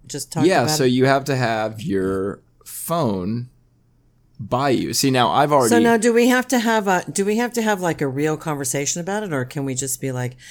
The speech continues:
Speaker 1: "Hey, Josh, edible underwear, edible underwear, edible underwear"?
Speaker 2: No, I mean, I think that it has to be somewhat of a, uh,
Speaker 1: I mean, is the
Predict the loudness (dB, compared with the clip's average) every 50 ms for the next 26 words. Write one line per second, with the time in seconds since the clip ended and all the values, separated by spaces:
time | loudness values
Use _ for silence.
0 | -20 _ _ -4 -4 -4 -2 -2 -4 -4 -4 -6 -6 -8 -10 -12 -16 -20 -14 _
1 | -2 -2 -2 -2 -2 -2 -4 -2 -2 -2 -4 -4 -4 -4 -6 -4 -4 -4 -4 -4
2 | -6 -6 -4 -4 -2 -2 -2 -4 -4 -6 -8 -8 -6 -6 -6 -6 -6 -8 -4 -4
3 | -4 -4 -4 -4 -6 -6 -8 -8 -10 -14 _ _ _ _ _ _ _ _ _ _
4 | _ -20 _ _ _ -4 -2 0 2 2 2 2 2 2 2 2 0 0 -2 0
5 | 0 0 0 2 0 0 0 0 0 0 0 0 0 -2 -4 -6 -4 -2 0 0
6 | 0 0 0 0 0 0 0 0 0 0 0 -2 -2 -2 -2 -2 0 0 0 -2
7 | -2 -4 -6 -6 -6 -4 -6 -6 -6 -8 -10 -10 -14 -16 _ _ _ _ _ _
8 | _ _ _ _ _ _ _ _ -4 -2 -2 -2 -2 -4 -4 -6 -6 -6 -6 -8
9 | -4 -4 -4 -4 -4 -8